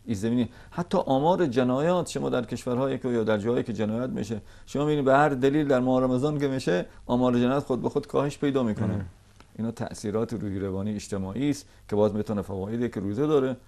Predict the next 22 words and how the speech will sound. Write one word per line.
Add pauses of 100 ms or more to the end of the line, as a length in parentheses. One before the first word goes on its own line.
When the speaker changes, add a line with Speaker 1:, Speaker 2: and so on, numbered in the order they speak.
(180)
Speaker 1:
و
برای
اجتماع،
برای
جامعه
می‌تونه
داشته
باشه. (400)
پس
بنابراین (300)
این
فواید،
حالا (140)
چند
تایی
که
اشاره
کردم
که
زیاد
طولانی
نکنم